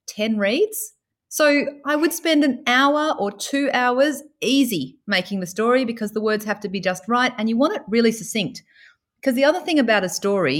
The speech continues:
is that it cuts out all the waffle, unlike the chat in the car on the way to the place.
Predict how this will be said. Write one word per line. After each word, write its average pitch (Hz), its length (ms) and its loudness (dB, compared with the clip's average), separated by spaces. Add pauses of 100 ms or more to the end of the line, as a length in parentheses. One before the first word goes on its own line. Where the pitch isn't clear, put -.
is 175 220 -6
that 190 320 0
it 185 120 -6
cuts - 320 -4
out 208 260 0
all 202 160 2
the 175 80 -2
waffle, 160 460 -4 (220)
unlike 175 340 -2
the 156 60 -4
chat - 340 -6
in 160 120 -4
the 147 60 -4
car 202 380 -2
on 165 120 -4
the 160 60 -4
way 156 140 0
to 160 80 -2
the 170 80 -6
place. 214 400 -2